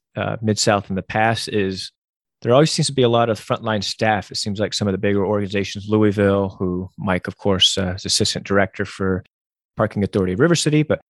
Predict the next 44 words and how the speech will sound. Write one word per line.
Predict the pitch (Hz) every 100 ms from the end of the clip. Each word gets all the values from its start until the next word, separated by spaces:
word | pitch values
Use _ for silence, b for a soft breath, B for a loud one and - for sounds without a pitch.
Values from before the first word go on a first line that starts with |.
| _ _ 95
uh, | 92
Louisville, | 123 147 135 131 127
Lexington, | 123 127 - 131 - 120 113 113 113 110 - -
a |
lot | 113 117 120
of |
these, | 113 110 101 110
uh, | 107 101 101 _ _ _ _ _
bigger | 131 127
organizations, | 113 117 113 104 104 120 113 - 104 104
when | 113
they | 117 98
can, | - 123 123 117
when | 104
it's | 98 73
close, | - - 123 120 117
when | - 101
it's | 95 -
maybe | 101 98
a |
two-hour | 87 - 123 107 104
van | 101 113 110
ride, | 104 104 98
they | 98 95 - _ _ _ -
seem | 127
to | 104
bust | 107 110 -
in | 107
all | 107 104
their | 98
P | - 117 98
E | 104
Os, | 104 104 101
and |
I | 104
love | 104 104 95
seeing | - 104
them | 101
there | 101 101
soaking | 98 110 104 98
up | 98 -
that | 101 -
knowledge. | 104 104 98 95 -
But | 107